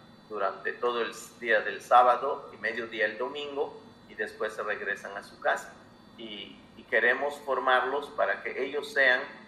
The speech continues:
los defensores de sus comunidades, porque la idea que nosotros tenemos es que son las comunidades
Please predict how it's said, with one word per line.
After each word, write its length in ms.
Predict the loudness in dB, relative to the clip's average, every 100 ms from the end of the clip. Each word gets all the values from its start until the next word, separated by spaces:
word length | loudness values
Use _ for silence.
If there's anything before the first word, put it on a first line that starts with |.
| -20 -18
los 280 | -4 -4 -2
defensores 840 | -6 -4 -6 -4 0 2 0 -2
de 120 | 0
sus 220 | 2 0 -10
comunidades, 760 | -10 -8 -8 0 2 2 0 -8 -12
porque 320 | -12 -4 0
la 120 | 0
idea 340 | 0 2 0 0
que 60 |
nosotros 560 | -8 -8 -8 -8 -8 -6
tenemos 440 | -4 2 2 2 -8 -14 -20 -20 -20 -20 -8
es 240 | -8 -6
que 120 | -2 -2
son 260 | 2 2
las 140 | 2 -2
comunidades 760 | -8 -10 -4 2 4 2 -6